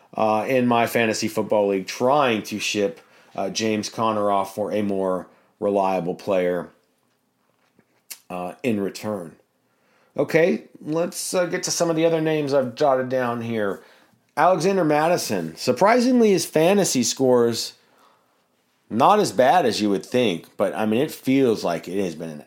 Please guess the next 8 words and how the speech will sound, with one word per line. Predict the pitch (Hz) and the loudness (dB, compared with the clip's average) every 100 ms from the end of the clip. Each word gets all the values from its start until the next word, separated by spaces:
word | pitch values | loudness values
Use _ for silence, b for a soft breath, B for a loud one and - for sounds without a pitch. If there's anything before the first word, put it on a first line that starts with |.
| - | -14
absolutely | 101 101 - 95 85 76 | -8 -8 -8 -10 -8 -8
horrendous | 80 76 90 95 87 78 | -10 -8 -6 -6 -6 -8
beginning | - 82 80 78 | -8 -8 -6 -8
of | |
the | 73 | -10
season | - 82 80 | -8 -8 -8
for | 80 | -12
Mattison. | 80 82 82 80 87 | -10 -8 -8 -8 -12